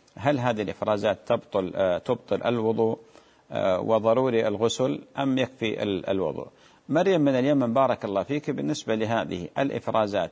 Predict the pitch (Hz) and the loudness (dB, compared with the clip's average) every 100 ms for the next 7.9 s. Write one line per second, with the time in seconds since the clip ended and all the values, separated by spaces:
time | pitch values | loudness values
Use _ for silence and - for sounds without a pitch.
0 | - 143 123 - 104 113 - 113 - 135 | -4 -2 -2 -4 -4 -4 -2 -4 -4 -4
1 | 127 147 - _ _ _ - 143 135 139 | -2 -6 -8 _ _ _ -4 -2 0 0
2 | 160 - 156 - 120 110 101 - - - | -2 -2 -4 -2 2 4 2 0 -12 -20
3 | - 120 120 107 - 107 76 - _ _ | -8 -2 0 0 0 0 -2 -10 _ _
4 | _ _ 120 127 131 107 98 104 117 95 | _ _ -2 0 0 0 -2 0 0 -2
5 | 95 - 147 117 104 95 92 117 123 - | -6 -6 -4 0 0 0 -2 -4 -6 -12
6 | - 131 143 101 101 92 - - 117 113 | -10 -2 0 0 -4 -8 -6 -4 -2 -2
7 | - 110 95 90 120 85 90 92 135 | -2 -2 -2 0 0 0 -2 -4 -6